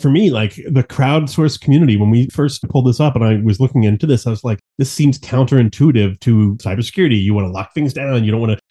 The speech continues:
share information." You know, you know, I'm inherently untrusting of a lot of humans. And so the idea of that seems weird and scary,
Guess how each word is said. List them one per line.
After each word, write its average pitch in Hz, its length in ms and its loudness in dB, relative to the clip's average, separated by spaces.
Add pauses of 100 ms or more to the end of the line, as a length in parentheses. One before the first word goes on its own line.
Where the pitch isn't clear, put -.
share 120 320 -2
information." 131 680 0
You 147 80 0
know, 107 240 2 (200)
you 131 100 0
know, 110 60 0
I'm 120 180 0
inherently 120 420 0
untrusting 117 500 -2
of 104 100 -4
a 104 60 -2
lot 110 160 -2
of 101 80 -4
humans. 107 440 0
And 113 140 -4
so 107 240 -2 (220)
the 123 80 4
idea 113 420 2
of 104 160 -2
that 104 240 -4
seems 110 400 0
weird 110 280 2
and 110 140 0
scary, 110 440 -2